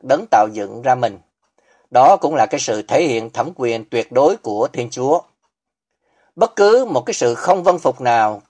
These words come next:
cũng sẽ bị hình phạt bằng án phạt đời đời, vì là tội xúc phạm đến Đấng đời đời. Roma đoạn chín câu hai mươi đến câu hai mươi mốt dạy chúng ta như thế này: "Nhưng hỡi người,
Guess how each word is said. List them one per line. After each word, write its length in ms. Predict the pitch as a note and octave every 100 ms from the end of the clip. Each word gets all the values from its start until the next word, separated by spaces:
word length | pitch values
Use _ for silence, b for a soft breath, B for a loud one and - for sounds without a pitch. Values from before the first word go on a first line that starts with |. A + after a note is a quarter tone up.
| _
cũng 300 | - A#2 E3+
sẽ 200 | A3 A#2
bị 280 | D#3 A#2+ A#2
hình 200 | B2 A2+
phạt 300 | - A2+ G#2 -
bằng 300 | B2 A2 G#2+
án 180 | A#2+ F#3
phạt 340 | - G2+ -
đời 180 | A2+ G#2+
đời, 280 | G#2+ G2+ F#2+ _ _ _
vì 100 | A#2
là 160 | A#2
tội 320 | G#2+ G2+ G2 G2+
xúc 220 | - -
phạm 380 | - F#2+ F2+ - _
đến 280 | G#2+ C3+
Đấng 260 | C3+ B2+ D#3
đời 140 | A2+ F#2+
đời. 180 | F#2+ F2 _ _ _ _ _ _ _ _ _ _ _ _ _ _ _ _ b b
Roma 320 | A#2 D3 E3 D#3
đoạn 160 | A2
chín 220 | G#2+ D#3+ A3
câu 100 | C#3+
hai 140 | C3+
mươi 240 | C3+ C3 B2+
đến 160 | C3+
câu 220 | D3 C3+
hai 120 | B2 C3
mươi 120 | B2+
mốt 180 | C#3+ F#3+
dạy 300 | A#2 G2 F#2+ -
chúng 160 | B2+
ta 160 | B2+ A#2
như 200 | A2+ A2+
thế 180 | A2+ B2
này: 240 | G2 - _ _ _ _ _ _ _ _
"Nhưng 360 | C3+ D#3+ D#3 D3 _ _ _
hỡi 200 | B2 D#3+
người, 380 | D#3+ B2+ A2